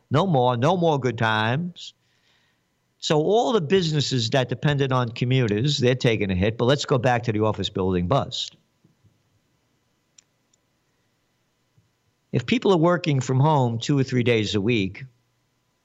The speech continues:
why does a tenant need all those floors of office space?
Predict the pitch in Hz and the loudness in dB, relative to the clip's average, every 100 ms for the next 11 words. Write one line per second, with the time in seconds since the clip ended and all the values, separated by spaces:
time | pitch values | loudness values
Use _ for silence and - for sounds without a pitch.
0 | _ _ _ _ _ _ _ _ _ _ | _ _ _ _ _ _ _ _ _ _
1 | _ _ _ _ _ _ _ _ _ - | _ _ _ _ _ _ _ _ _ 0
2 | 143 170 170 139 135 - _ _ _ _ | 2 2 0 -2 -6 -10 _ _ _ _
3 | _ _ _ - 113 170 165 127 - _ | _ _ _ -8 -2 0 0 -2 -6 _
4 | _ _ _ _ _ _ _ - 127 131 | _ _ _ _ _ _ _ -4 0 2
5 | 139 139 135 131 123 - 135 131 131 127 | 0 0 0 0 -2 -4 0 2 2 0
6 | 113 156 160 - 95 - 95 - - - | 0 0 0 -2 -4 -4 -6 -8 -10 -10